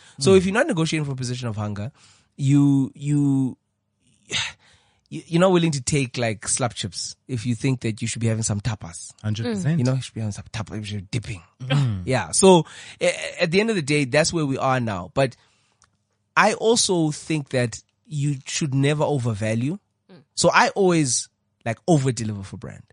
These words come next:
Speaker 1: If I, if I promised you five, fi-, uh, five stories, I'll give you ten.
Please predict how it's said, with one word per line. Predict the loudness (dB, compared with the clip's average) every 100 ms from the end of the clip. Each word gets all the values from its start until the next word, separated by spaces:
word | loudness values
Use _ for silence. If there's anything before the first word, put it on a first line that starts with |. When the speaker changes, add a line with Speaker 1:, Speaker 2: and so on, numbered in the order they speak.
| _ _ _ -8
Speaker 1:
If |
I, | -6
if | -6 -4
I | -4
promised | 0 -2 -2
you | -2
five, | 0 0 -2 -10 _ _ _
fi-, | -6 -2
uh, | 0 0 -2
five | 0 0 2
stories, | -2 -2 -2 -4 -8
I'll | -8
give | -6
you | -8
ten. | -6 -6